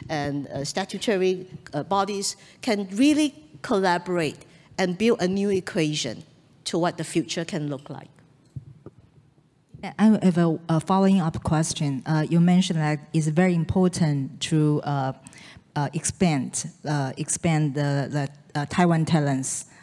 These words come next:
Speaker 2: potential, uh, you know, uh, expand, uh, uh, beyond the borders. So what's your observation about Taiwan talent right now?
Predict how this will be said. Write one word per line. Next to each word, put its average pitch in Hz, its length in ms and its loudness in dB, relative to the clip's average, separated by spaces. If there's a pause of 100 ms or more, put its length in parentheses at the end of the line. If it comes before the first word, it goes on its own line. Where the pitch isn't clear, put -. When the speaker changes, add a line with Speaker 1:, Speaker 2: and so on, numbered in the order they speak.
(200)
Speaker 2:
potential, 165 600 0 (360)
uh, 143 180 -4 (220)
you 147 100 -8
know, 143 220 -2
uh, 143 160 -4
expand, 147 540 -4
uh, 147 180 -4 (600)
uh, 123 260 -10
beyond 175 260 4
the 160 60 2
borders. 131 640 -2 (300)
So 196 160 0
what's 226 280 2
your 180 120 4
observation 151 640 0
about 135 300 -4
Taiwan 139 340 0
talent 120 420 -6
right 120 140 -6
now? - 220 -12